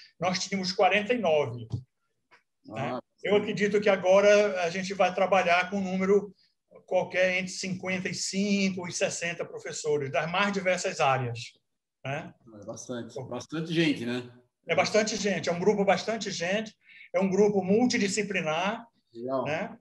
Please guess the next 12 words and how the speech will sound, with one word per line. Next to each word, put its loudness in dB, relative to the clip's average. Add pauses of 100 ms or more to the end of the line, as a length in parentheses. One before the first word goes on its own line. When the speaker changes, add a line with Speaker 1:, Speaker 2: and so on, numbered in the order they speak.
(720)
Speaker 1:
É, -12 (1000)
a, -14 (160)
a -10
área 2
de -8
hidrogeologia -4
hoje, -4 (220)
ela 4
exige 0
uma, -4
uma, -6
uma, -14